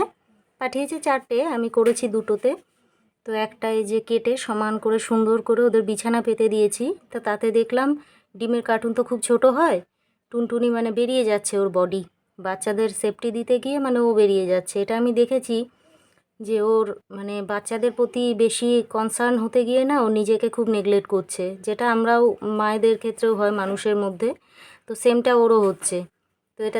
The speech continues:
দেখে আমার খুব কষ্ট লাগছে, কারণ finally ও বেবি যতই দিয়ে ফেলুক, ওরও তো একটা মানে কেয়ারের দরকার। তো তার জন্য আমি কি করলাম, এই যে যেটা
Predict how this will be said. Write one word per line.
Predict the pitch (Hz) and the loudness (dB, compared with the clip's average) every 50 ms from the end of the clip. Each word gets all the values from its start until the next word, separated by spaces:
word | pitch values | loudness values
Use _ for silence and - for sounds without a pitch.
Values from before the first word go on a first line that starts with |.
| 208 233 | -4 -4
দেখে | 226 233 240 240 | -4 -2 0 0
আমার | 240 233 233 - | 0 0 0 0
খুব | 247 240 - 220 | -2 -2 0 0
কষ্ট | 208 196 - - 208 196 | 0 0 0 0 2 2
লাগছে, | 185 180 175 156 160 165 175 160 - _ _ _ _ _ _ _ _ _ _ _ _ _ _ _ - 160 | 2 0 -2 -4 -6 -8 -8 -8 -12 _ _ _ _ _ _ _ _ _ _ _ _ _ _ _ -12 -6
কারণ | - 214 214 220 - - | -6 -4 -4 -4 -2 -2
finally | 196 196 202 214 226 233 240 247 254 240 - - _ _ _ _ _ _ _ _ - | -2 0 0 0 0 0 0 0 0 -2 -4 -8 _ _ _ _ _ _ _ _ -4
ও | 202 220 220 214 214 208 180 - _ _ _ _ _ - 190 196 | -2 0 0 0 -2 -4 -8 -10 _ _ _ _ _ -12 -4 0
বেবি | 208 208 214 214 254 240 254 | 0 2 2 0 -2 0 0
যতই | 233 233 247 262 262 233 | 0 2 2 0 0 2
দিয়ে | 233 240 240 240 | 2 2 2 4
ফেলুক, | - 226 214 202 202 220 220 - _ _ _ _ _ _ - | 4 4 4 6 6 4 4 0 _ _ _ _ _ _ -4
ওরও | 208 226 226 233 254 247 254 | -2 0 0 0 0 0 0
তো | 269 262 240 | 0 0 -2
একটা | 247 - 254 254 247 247 | -4 -4 -4 -2 -2 -2
মানে | 240 240 240 240 233 226 - | 0 0 0 -2 -2 -4 -2
কেয়ারের | 240 233 233 233 240 226 214 208 220 | -2 0 0 2 0 0 0 -2 -2
দরকার। | 214 208 208 220 202 175 165 170 - - - _ _ _ _ _ _ _ _ _ _ - | -2 -2 0 0 0 0 -2 -6 -14 -20 -20 _ _ _ _ _ _ _ _ _ _ -10
তো | 202 202 - | -8 -4 -2
তার | 208 202 190 | -2 -2 0
জন্য | 220 226 233 233 240 | -2 -2 -2 -2 -2
আমি | 240 240 240 | -2 -2 -4
কি | 240 226 - | -4 0 2
করলাম, | 247 240 240 262 294 311 285 240 | 2 2 2 0 0 0 2 2
এই | 226 208 196 | 0 0 2
যে | 226 226 220 220 180 - - - 508 508 571 554 480 392 311 - - _ _ _ _ _ _ | 2 4 4 2 0 -4 -12 -14 -18 -20 -18 -16 -16 -16 -18 -20 -20 _ _ _ _ _ _
যেটা | 208 220 214 - 220 214 | -8 -8 -6 -4 -2 -2